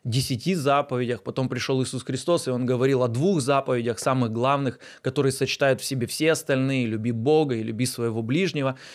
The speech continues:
И это тоже понятно. Царство Божие — это мир, Царство Божие, Божье — это праведность.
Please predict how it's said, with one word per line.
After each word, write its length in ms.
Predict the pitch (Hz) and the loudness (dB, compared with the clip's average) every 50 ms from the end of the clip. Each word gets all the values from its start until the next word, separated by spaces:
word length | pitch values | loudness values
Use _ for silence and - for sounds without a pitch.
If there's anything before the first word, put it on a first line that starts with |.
| - - | -20 -8
И 420 | - 139 139 143 147 147 139 127 123 - - - - _ _ _ | -2 2 4 4 6 4 2 2 -2 -8 -18 -20 -20 _ _ _
это 220 | 147 165 165 185 | 0 2 2 0
тоже 340 | - - 196 196 131 156 156 | 2 4 4 4 4 2 0
понятно. 580 | - - 151 143 143 131 120 101 - - 107 | 2 2 2 4 4 2 2 0 -2 -8 -10
Царство 440 | - - - 147 135 127 - - 135 | -4 0 0 0 0 0 -2 -2 0
Божие — 340 | 127 127 127 135 - 117 113 | 2 4 2 2 2 2 -2
это 120 | 113 - 120 | 0 0 0
мир, 320 | 117 127 143 165 190 202 | 2 2 2 2 0 0
Царство 380 | 202 - - 123 120 - - 120 | -2 -2 -4 -4 -2 -2 -4 -6
Божие, 420 | - - 123 120 104 117 117 - - _ | -2 -2 -2 -2 -2 -2 -4 -6 -8 _
Божье — 340 | 131 117 127 123 104 117 113 | -2 -2 -2 -2 0 -2 -4
это 120 | 107 - | -4 -6
праведность. 640 | 117 - - 143 160 175 170 165 139 139 135 131 - | -8 -4 -2 0 0 2 0 0 -2 -2 -4 -4 -6